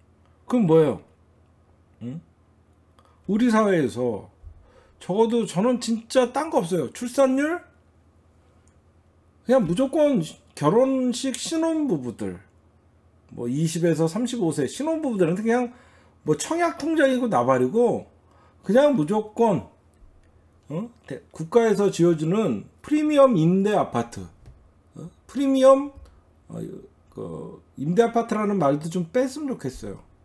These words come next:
어? 장기 주택을 프리미엄으로 좋은 임대 아파트를, 제발 임대 아파트 지을 때, 어? 무슨 여섯 평, 열 평 누가 살아? 어?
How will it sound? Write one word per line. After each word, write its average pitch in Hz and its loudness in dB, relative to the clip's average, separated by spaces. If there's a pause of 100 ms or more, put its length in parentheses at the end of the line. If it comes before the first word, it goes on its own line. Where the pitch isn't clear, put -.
(180)
어? 151 -14 (580)
장기 165 0
주택을 190 0 (340)
프리미엄으로 185 0 (180)
좋은 147 2
임대 208 0
아파트를, 165 -2 (340)
제발 151 4
임대 190 2
아파트 196 0
지을 123 0
때, 98 -6 (160)
어? 139 -6 (560)
무슨 123 -4
여섯 190 -2
평, 110 -2 (480)
열 139 2
평 160 -2 (540)
누가 208 0
살아? 196 -2
어? 87 -10